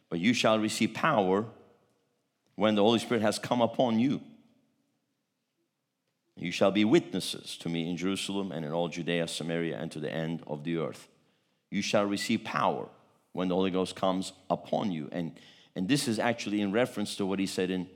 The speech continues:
verses four and five. He said, you know, "Wait, tarry in Jerusalem. In a few days, you'll receive the promise of the Father.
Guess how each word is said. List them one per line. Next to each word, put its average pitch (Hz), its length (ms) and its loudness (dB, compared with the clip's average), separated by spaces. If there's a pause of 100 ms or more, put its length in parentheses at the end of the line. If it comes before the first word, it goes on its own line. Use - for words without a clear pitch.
(580)
verses 92 320 -4
four 98 300 0
and 90 100 -4
five. 104 300 0
He 98 100 -4
said, 98 320 -2
you 101 100 -2
know, 95 240 0 (840)
"Wait, 98 400 2
tarry 104 260 4
in 101 80 2
Jerusalem. 104 560 0 (300)
In 92 120 0
a 90 60 0
few 101 220 -2
days, 101 400 0 (400)
you'll 98 160 0
receive 92 340 0
the 95 80 -2
promise 101 380 0
of 98 100 -2
the 90 80 -4
Father. 98 460 2